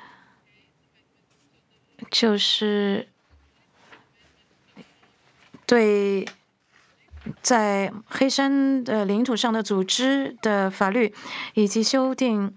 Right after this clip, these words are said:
呃，这个刑法。这个委员会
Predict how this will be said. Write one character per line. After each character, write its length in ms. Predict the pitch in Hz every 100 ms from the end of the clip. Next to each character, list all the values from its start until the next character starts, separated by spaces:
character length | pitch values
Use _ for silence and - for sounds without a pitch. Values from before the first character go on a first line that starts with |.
| - - - - - -
呃， 320 | 208 202 190
这 200 | 190 214
个 100 | 208
刑 240 | 208 226
法。 300 | 277 196 170 - _ _ - - - - _
这 160 | - 233
个 80 | 214
委 120 | 202
员 220 | 190 233
会 340 | - 262 190